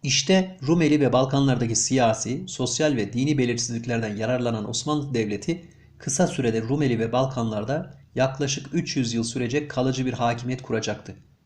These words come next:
Balkanlarda mezhebi ve siyasi çekişmeler olmasına rağmen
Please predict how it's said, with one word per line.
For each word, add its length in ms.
Balkanlarda 600
mezhebi 600
ve 120
siyasi 500
çekişmeler 580
olmasına 560
rağmen 320